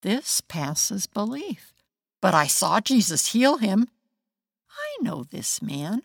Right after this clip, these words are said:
We both live in Capernaum.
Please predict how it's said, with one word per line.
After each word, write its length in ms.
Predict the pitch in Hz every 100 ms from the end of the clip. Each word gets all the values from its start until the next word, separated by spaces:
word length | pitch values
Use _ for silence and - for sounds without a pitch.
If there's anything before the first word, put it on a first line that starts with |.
| _ _ _ _
We 140 | 294 302
both 480 | - 320 359 - -
live 320 | 262 320 220
in 140 | 160
Capernaum. 840 | - 202 - 285 285 277 170 -